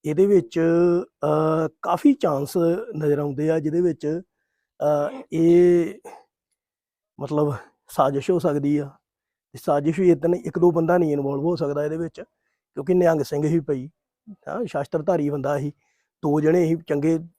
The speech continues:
ਝੋਟੇ ਵਰਗੇ, ਅਹ, ਭਰਾ ਹਨ ਦੋਵੇਂ, ਤੇ ਉਹਨਾਂ ਨੂੰ, ਅਹ, ਕੁਛ ਹੀ ਛਣਾਂ ਦੇ ਵਿੱਚ ਢੇਰੀ ਕਰਨ ਲਈ ਕੋਈ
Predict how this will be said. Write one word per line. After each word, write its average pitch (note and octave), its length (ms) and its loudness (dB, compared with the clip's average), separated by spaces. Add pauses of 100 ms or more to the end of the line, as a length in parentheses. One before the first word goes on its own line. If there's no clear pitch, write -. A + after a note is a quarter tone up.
(720)
ਝੋਟੇ E3 240 2
ਵਰਗੇ, D3+ 380 0
ਅਹ, - 800 -4
ਭਰਾ D3 400 2
ਹਨ C#3 80 -4
ਦੋਵੇਂ, D3 260 -2 (640)
ਤੇ - 80 -18 (100)
ਉਹਨਾਂ G3+ 320 4
ਨੂੰ, G3+ 440 4 (160)
ਅਹ, E3+ 640 0
ਕੁਛ E3 200 -2
ਹੀ F3+ 80 0
ਛਣਾਂ D3+ 220 2
ਦੇ F3 80 4
ਵਿੱਚ E3 160 2
ਢੇਰੀ D#3 340 4
ਕਰਨ C#3+ 220 2
ਲਈ D3 240 0 (600)
ਕੋਈ D#3+ 460 -2